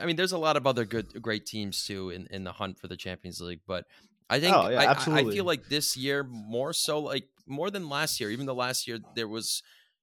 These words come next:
Speaker 1: you know, chances for Cinderella teams. You know, we had the Milan clubs, we had Benfica, Porto, if they got by Inter Milan, which we lost by just one game, oh, but by one goal in aggregate.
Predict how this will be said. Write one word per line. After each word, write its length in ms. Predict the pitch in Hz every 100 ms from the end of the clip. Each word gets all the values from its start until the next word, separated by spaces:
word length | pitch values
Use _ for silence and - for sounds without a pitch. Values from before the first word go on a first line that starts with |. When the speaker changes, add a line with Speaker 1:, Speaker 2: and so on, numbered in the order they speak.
| _ _
Speaker 1:
you 80 | 127
know, 140 | 120
chances 440 | 107 - 139 120 113
for 120 | 123
Cinderella 560 | - 127 110 110 113 104
teams. 320 | 98 92 92
You 80 | 101
know, 80 |
we 100 | 101
had 180 | 104 107
the 120 | 107
Milan 400 | 92 98 110 110
clubs, 320 | 101 113 98 101
we 60 |
had 80 | 92
Benfica, 520 | 95 - 120 113 110 - _ _
Porto, 380 | 131 131 - 120
if 160 | 107 -
they 100 | 104
got 260 | 107 104
by 300 | 104 104 101 101 -
Inter 240 | 110 -
Milan, 460 | 104 101 110 107 98
which 260 | 98 - -
we 100 | 101
lost 280 | 101 104 -
by 100 | 98
just 220 | 95 -
one 260 | 101 101 90
game, 320 | 101 104 -
oh, 160 | 110 95
but 240 | 110 -
by 160 | 104 95 90 -
one 280 | 76 107 104
goal 200 | 107 110
in 60 | 98
aggregate. 460 | 110 117 98 98